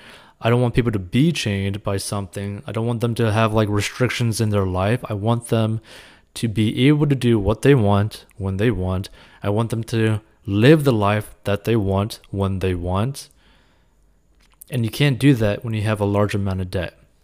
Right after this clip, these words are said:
That being said, if you need help with mastering your money, go check out forty inbox dot com to learn the secret to mastering your money. And if you have any personal finance questions or even a personal finance story, contact us at forty inbox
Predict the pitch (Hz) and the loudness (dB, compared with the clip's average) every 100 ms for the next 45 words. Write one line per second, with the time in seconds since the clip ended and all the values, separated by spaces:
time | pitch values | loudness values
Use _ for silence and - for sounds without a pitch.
0 | _ _ _ _ - - _ _ - 110 | _ _ _ _ -20 -20 _ _ 0 2
1 | 117 127 120 - 127 123 123 113 156 151 | 2 0 -2 0 2 2 0 0 4 4
2 | 139 107 117 117 - 110 107 98 104 - | 4 2 2 2 0 -2 0 2 2 2
3 | 107 101 95 92 92 98 113 151 147 - | 0 0 0 -2 -2 0 0 -2 -6 -16
4 | - - _ _ 117 127 123 123 123 - | -20 -20 _ _ 0 2 -2 0 0 2
5 | 107 107 101 101 - 98 92 - 117 131 | 0 2 2 0 0 -2 -2 0 2 2
6 | - 107 107 104 101 - 165 - 117 110 | 0 0 0 0 -2 2 2 4 4 4
7 | - - - 104 101 - 104 98 98 107 | 2 -8 -6 -2 0 -2 -2 -2 0 2
8 | 131 143 117 127 139 185 175 170 151 147 | 2 2 2 2 2 4 6 6 4 4
9 | 139 - 120 127 110 117 113 - - 107 | 4 2 2 0 0 2 0 -2 -2 0
10 | 101 - 104 101 98 - - - - 117 | 0 -2 -2 -2 -6 -10 -20 -20 -6 0
11 | 113 117 113 - 110 113 110 107 98 95 | 2 4 2 0 -2 -2 -2 -2 -2 -2
12 | - - 101 113 151 180 - - - _ | -4 -2 0 2 2 0 -6 -18 -20 _
13 | _ - 139 147 143 123 117 - 113 - | _ -2 0 2 2 2 2 0 -6 -4
14 | 107 101 101 98 92 90 85 - - | 0 0 0 -2 -2 -2 -4 -8 -12